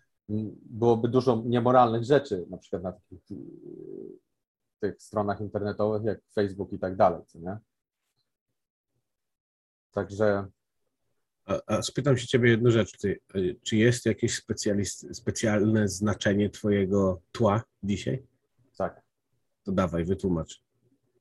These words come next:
Speaker 1: No właśnie, sądzę, że idzie to w tą stronę i obawiam się,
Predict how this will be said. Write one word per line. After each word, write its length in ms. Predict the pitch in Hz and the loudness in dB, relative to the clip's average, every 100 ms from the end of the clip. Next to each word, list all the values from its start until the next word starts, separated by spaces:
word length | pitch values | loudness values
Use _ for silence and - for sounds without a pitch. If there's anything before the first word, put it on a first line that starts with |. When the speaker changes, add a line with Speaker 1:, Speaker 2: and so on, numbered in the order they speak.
| _ _ _ _ _ _ _ _ _ _ _ 101 | _ _ _ _ _ _ _ _ _ _ _ -14
Speaker 1:
No 100 | 95 | -2
właśnie, 580 | 104 107 - 113 110 - - | -2 -2 -4 0 0 -2 -14
sądzę, 460 | _ - 104 104 107 | _ -6 -6 -4 -6
że 160 | 104 | -4
idzie 300 | 104 107 107 | -4 -2 -2
to 160 | 104 101 | -2 -4
w 80 | - | -6
tą 220 | 104 104 | -6 -6
stronę 520 | - - 113 92 90 87 | -6 -4 -2 -2 -4 -4
i 180 | 87 | -4
obawiam 380 | 92 95 101 95 | -2 -2 -2 -6
się, 340 | - 98 101 | -4 -2 -2